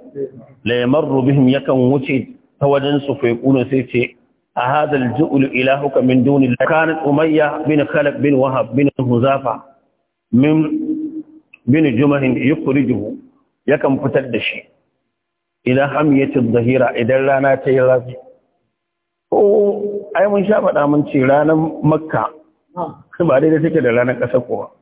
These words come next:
Daga lokacin da ka samu wani kwari daga cikin kwarurukan Makka,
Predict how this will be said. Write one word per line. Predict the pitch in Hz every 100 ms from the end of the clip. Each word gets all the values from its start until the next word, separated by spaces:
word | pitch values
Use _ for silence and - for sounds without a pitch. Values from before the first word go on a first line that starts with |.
| _ - - - - _ _ _ _
Daga | 123 139
lokacin | 160 190 - 175 160
da |
ka | 147 143 - - _ _ _ -
samu | 143 123 131
wani | 139 135
kwari | - - 131
daga | 117 113
cikin | - 131 131
kwarurukan | 135 131 131 117
Makka, | 117 117 - 110